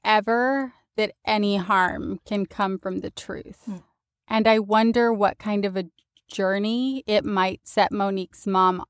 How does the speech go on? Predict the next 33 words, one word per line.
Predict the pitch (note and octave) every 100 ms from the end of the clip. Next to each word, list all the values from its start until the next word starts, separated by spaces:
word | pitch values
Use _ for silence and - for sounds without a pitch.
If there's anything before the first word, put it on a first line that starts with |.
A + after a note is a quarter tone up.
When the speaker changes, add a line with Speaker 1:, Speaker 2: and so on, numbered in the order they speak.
| _
Speaker 1:
off | - G#3 G#3 -
on, | C4 C#4 D4+ C#4
a, | G3+ G#3
you | G#3+
know, | G#3
whatever | G3+ G#3+ A3
journey | G#3 G#3 G#3
of | F#3
self-discovery | G3 F#3+ F#3 - G3+ G3 F#3+ F#3
for | - F#3+
her | - A3+ C#4+ C4 D#3+ - - - - _ _
might | G#3+ G#3 -
come | - G#3
from | F#3+ G3
having | F#3+ F#3+ F#3+ F#3+ - G3+ _ _ _ _ -
that | G3
information. | F#3+ F#3+ G3 F#3+ F#3 - F#3+ G#3+
You | G#3
know | G#3+
what | G#3+
I | G#3+
mean? | G#3+
I | A3
almost | B3 D#4 E4
feel | C#4
like | A3+
it's | F#3 -
cruel | - - C#4+ A3+ F3+
to | -
keep | G3+ G3+ -
it | -
from | - F#3 G3
her. | - - F#3+